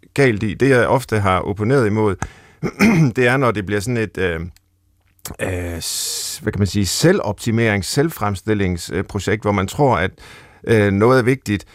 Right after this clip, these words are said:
øh, ved mig, fordi jeg er så unik, og jeg kan ligesom abstrahere mig væk fra alle de sammenhænge, jeg er en del af. Hvis man nu omvendt siger, vi er kun nogen, fordi vi er en del af nogen sammenhæng, fordi der er en tilknytning, som Sara har været inde på, der rækker helt tilbage til barndommen, fordi at vi har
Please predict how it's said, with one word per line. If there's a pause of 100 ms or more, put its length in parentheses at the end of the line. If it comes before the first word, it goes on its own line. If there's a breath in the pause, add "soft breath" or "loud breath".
(460 loud breath)
øh,
ved
mig, (200)
fordi
jeg
er
så
unik,
og
jeg
kan
ligesom
abstrahere
mig
væk
fra
alle
de
sammenhænge,
jeg
er
en
del
af. (320 loud breath)
Hvis
man
nu
omvendt
siger, (140)
vi
er
kun
nogen, (360)
fordi
vi
er
en
del
af
nogen
sammenhæng,
fordi
der
er
en
tilknytning,
som
Sara
har
været
inde
på,
der
rækker
helt
tilbage
til
barndommen,
fordi
at
vi
har